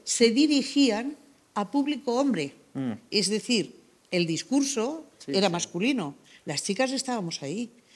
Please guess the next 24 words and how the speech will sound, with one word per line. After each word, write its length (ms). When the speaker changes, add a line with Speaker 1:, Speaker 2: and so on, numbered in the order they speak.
Speaker 1:
pero 180
nos 160
teníamos 360
que 120
travestir 760
en 120
ese 220
discurso 580
Speaker 2:
Sí, 60
Speaker 1:
para 200
vivirlo. 500
Speaker 2:
claro, 260
Speaker 1:
¿Me 120
Speaker 2:
claro, 160
es 60
Speaker 1:
explico? 180
Speaker 2:
tremendo. 160
Speaker 1:
Y 340
a 100
pesar 280
de 120
todo 240
hemos 200
estado. 340